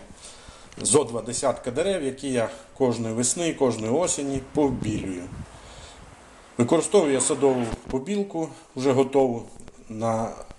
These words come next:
даний момент це з залізним купоросом. Розвожу її, як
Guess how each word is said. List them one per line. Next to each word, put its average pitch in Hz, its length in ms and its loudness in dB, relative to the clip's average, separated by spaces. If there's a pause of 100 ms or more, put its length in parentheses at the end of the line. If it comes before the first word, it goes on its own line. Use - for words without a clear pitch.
(280)
даний 160 260 2
момент 143 420 -2
це 127 280 0
з 117 100 -8
залізним 120 400 -2 (120)
купоросом. - 600 -6 (1000)
Розвожу 135 520 4
її, 120 260 -2
як 120 240 -6